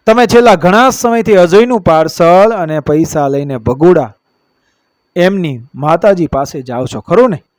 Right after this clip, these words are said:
હા સાહેબ, લગભગ દોઢેક વર્ષથી. સંકેત બોલ્યો.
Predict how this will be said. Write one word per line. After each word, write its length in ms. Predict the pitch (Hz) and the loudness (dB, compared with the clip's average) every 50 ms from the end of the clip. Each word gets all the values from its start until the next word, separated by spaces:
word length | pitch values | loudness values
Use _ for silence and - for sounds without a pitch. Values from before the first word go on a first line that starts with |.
| _ 104 | _ -20
હા 260 | - 113 143 180 214 | -12 -6 -2 -2 -2
સાહેબ, 320 | 208 - 151 131 110 98 85 _ _ _ _ _ _ _ _ - | -2 -4 -8 -14 -14 -16 -18 _ _ _ _ _ _ _ _ -2
લગભગ 380 | 165 202 214 208 247 190 170 156 | 0 0 2 2 0 0 2 2
દોઢેક 440 | 151 156 160 165 190 240 269 214 | 4 4 4 4 4 4 4 4
વર્ષથી. 500 | 185 156 147 143 123 - - - - - _ _ _ _ _ _ _ _ _ _ _ _ | 2 2 2 0 -2 -8 -12 -18 -20 -20 _ _ _ _ _ _ _ _ _ _ _ _
સંકેત 480 | - - - 208 226 254 254 202 147 131 | -8 -2 -2 0 0 0 0 -2 -2 -2
બોલ્યો. 340 | 131 117 117 123 135 113 | -8 -10 -10 -10 -12 -16